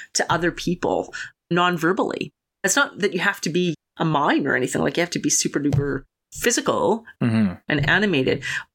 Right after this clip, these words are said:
Speaker 1: But yeah, you know, nodding more, smiling more, potentially, tilting your head, <laughs> you know, those sorts of things. Are you doing that? Or are you sitting rigid and just listening? So I think it's educational.
Speaker 2: And I think part of it too is that when we're looking at s-,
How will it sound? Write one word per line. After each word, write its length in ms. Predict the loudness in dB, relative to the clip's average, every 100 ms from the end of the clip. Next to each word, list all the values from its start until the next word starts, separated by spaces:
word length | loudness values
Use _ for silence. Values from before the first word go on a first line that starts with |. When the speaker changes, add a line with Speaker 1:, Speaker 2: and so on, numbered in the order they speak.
| -4
Speaker 1:
But 120 | 0
yeah, 320 | 2 4 2 -4 _
you 160 | 0 2
know, 140 | 4
nodding 380 | 4 4 4 2
more, 280 | 0 2 2
smiling 540 | 2 2 2 2 2
more, 240 | 2 2 0
potentially, 800 | -2 -2 0 0 0 0 -2 -2 -6 -2
tilting 260 | 0 2 4
your 100 | 4
head, 400 | 4 2 0 -4 -12 -12
<laughs> 160 | -4
you 160 | 0 4
know, 180 | 2 2 -6 2
those 160 | 2
sorts 160 | 4 0
of 40 |
things. 160 | 0 0
Are 180 | 2 4
you 120 | 4
doing 200 | 4 2
that? 180 | 2 4
Or 40 |
are 20 | 4
you 160 | 4
sitting 340 | 2 2 2 2
rigid 420 | 2 2 -2 -4 _ _ -6 2
and 300 | 2 2 -6 -8 -8 -8 _
just 220 | 0 2
listening? 480 | 2 2 -2 -4 -2
So 440 | 0 4 2 0 -8 -2
I 100 | -2
think 180 | 0 0
it's 120 | 2
educational. 600 | 2 2 0 0 -2 -4 _ _
Speaker 2:
And 120 | 2 2
I 40 |
think 220 | 2 0
part 180 | 2 4
of 60 | 4
it 100 | 2
too 200 | 4 4
is 140 | 4
that 320 | 4 2 -2 -14 _ -4
when 280 | 0 2
we're 300 | 4 4 4
looking 300 | 4 2 4
at 100 | 2
s-, 180 | 2 -8